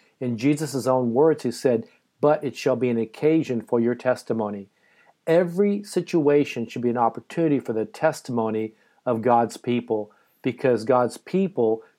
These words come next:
reflect the kingdom of God no matter what's going on around us. Before I get into some of the things specifically that I feel like the Lord has been speaking to me personally, as well as to the stewardship of ministries and relationships that I have,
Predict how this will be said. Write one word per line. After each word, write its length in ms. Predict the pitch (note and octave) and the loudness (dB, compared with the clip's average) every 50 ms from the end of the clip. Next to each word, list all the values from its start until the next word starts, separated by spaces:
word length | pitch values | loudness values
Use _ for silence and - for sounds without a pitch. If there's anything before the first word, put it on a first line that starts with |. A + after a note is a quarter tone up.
| _ | _
reflect 580 | - B2 A#2+ - - - - E3 D3 - - - | 0 0 0 -2 -6 -2 0 2 2 2 -2 -6
the 80 | B2+ | -8
kingdom 420 | A#2 - - - D3 C#3+ C3 B2 A#2 | -8 -6 -6 -4 -4 -2 -2 -2 -2
of 140 | A2 G2+ G#2 | -4 -2 -2
God 300 | A2+ A2 A2 G#2+ G#2 G#2+ | -2 -2 -2 -2 -2 -2
no 100 | A#2+ A#2 | -2 0
matter 400 | A#2 A#2+ A#2 A2+ A2+ - - - - | 0 0 0 0 0 -2 -4 -8 -14
what's 340 | - C#3 C3 C#3+ D3 D3 - | -10 -2 0 0 0 0 -4
going 280 | - - C3 B2+ B2 A#2 | -4 -2 -2 0 0 0
on 180 | A#2+ A#2 A2 | 0 0 0
around 420 | A2 G#2 A2 A2+ A2+ A#2 A#2+ A2 G#2 | -2 -2 -2 0 0 0 -2 -2 -4
us. 320 | G#2+ G#2+ - - - - _ _ _ _ _ _ _ _ _ _ _ _ _ _ _ _ _ _ - - | -6 -8 -10 -16 -18 -20 _ _ _ _ _ _ _ _ _ _ _ _ _ _ _ _ _ _ -4 -4
Before 280 | D#3+ D3+ - - F#3+ | -4 -2 2 4 4
I 60 | F3+ | 4
get 160 | E3+ D3+ E3+ C#3+ | 6 4 4 4
into 160 | C3 B2 A#2+ | 4 4 2
some 220 | - - C#3 A#2+ | 2 2 4 6
of 100 | A#2 A#2 | 6 4
the 80 | A2+ - | 4 4
things 300 | B2+ A#2+ A#2+ A#2 A2+ - | 4 4 4 2 0 -2
specifically 720 | - - - G#2 - - - D3+ C3+ C3 C3+ - B2+ A#2+ A2+ | -6 -6 -6 -6 -6 0 0 2 4 4 2 2 2 2 4
that 100 | A2 A2 | 4 4
I 100 | A2 G#2+ | 2 2
feel 220 | - - B2 A2 | 2 2 2 4
like 240 | A2 A2 G#2+ - _ _ | 4 2 2 -2 _ _
the 100 | - A2+ | -2 0
Lord 200 | G#2+ A2 A2+ A2+ | 2 4 4 2
has 80 | G#2+ G2+ | 2 0
been 140 | A2 G#2 G2+ | -2 -6 -8
speaking 560 | G2+ - - - A2 G#2+ - - G#2+ G#2 G2+ | -8 -6 -2 -2 -2 -2 -2 -4 -6 -6 -6
to 120 | - - G#2+ | -8 -6 -4
me 220 | G2+ G#2 A2 A2 | -2 0 0 -2
personally, 760 | G#2+ - - A#2 A2+ A#2 - - - A2+ G#2+ G#2 G2+ G2+ G2+ _ _ _ _ _ _ _ _ - | -4 -2 0 0 0 0 -2 -6 -6 -4 -2 -2 -4 -4 -8 _ _ _ _ _ _ _ _ -2
as 180 | A#2+ A#2 A2+ | -2 0 2
well 220 | - A#2+ B2 A#2+ A#2+ | 2 4 4 4 4
as 100 | A2+ - | 2 0
to 100 | - A#2 | -2 -4
the 100 | G#2 G#2 | -4 -4
stewardship 600 | - - - - B2+ A#2+ A#2 A2+ - - - - | -10 -12 -4 0 2 2 2 0 -2 -8 -8 -8
of 140 | A2 F#2+ F#2+ | -8 -6 -4
ministries 720 | G#2+ A2 A2+ A#2+ A2+ - - - A2+ G#2+ G#2+ G#2 F#2+ G#2+ | -2 0 0 -2 -2 -4 -6 -4 -2 -2 -2 -2 -4 -4
and 80 | G#2+ G2+ | -6 -4
relationships 580 | G#2 G#2 A2 A#2 A2+ - - - A#2+ G#2 - | 0 0 0 0 0 -4 -10 -12 -12 -10 -10
that 100 | - G2+ | -6 -2
I 180 | G#2+ A2 B2+ B2+ | 2 2 2 4
have, 300 | A2+ A2 G#2 G2+ G2 | 2 2 0 0 -4